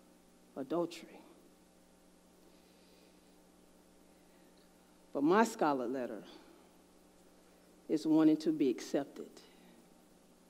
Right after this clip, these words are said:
wanting the approval of my family, wanting the approval of friends, even wanting approval of people that I'll probably never even meet.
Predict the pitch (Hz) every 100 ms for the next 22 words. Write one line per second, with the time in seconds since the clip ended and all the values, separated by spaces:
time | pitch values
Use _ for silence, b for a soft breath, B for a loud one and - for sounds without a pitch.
0 | - _ b b b b b - - -
1 | - 147 160 160 160 147 - - 269 196
2 | 151 135 131 131 - 190 147 117 - -
3 | - b b b b b - - - b
4 | b b b b - 160 160 185 165 170
5 | 151 151 277 262 208 165 - 143 - -
6 | - - 196 151 127 131 135 127 - -
7 | - - - - - b b b b b
8 | b b - - - - - 294 294 214
9 | 196 240 214 165 - - 262 214 170 151
10 | - 294 294 214 175 175 190 - - 226
11 | 202 202 190 196 185 185 190 180 170 170
12 | 143 127 -